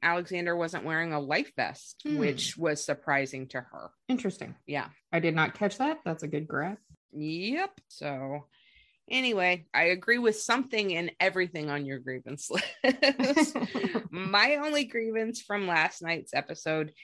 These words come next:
Speaker 1: is I don't understand how everybody's so mad at Jessica.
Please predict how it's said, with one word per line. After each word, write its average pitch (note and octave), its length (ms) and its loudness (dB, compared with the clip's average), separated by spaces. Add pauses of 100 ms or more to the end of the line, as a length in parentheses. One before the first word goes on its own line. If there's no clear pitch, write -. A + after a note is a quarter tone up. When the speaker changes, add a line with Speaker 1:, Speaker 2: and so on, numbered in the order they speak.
(160)
Speaker 1:
is F3 160 0 (100)
I G#3+ 180 6
don't B3+ 260 0
understand E3+ 1120 0
how E3 640 4
everybody's D3+ 680 0
so D#3 180 -2
mad C#3+ 300 4
at B2+ 120 -2
Jessica. E3 680 0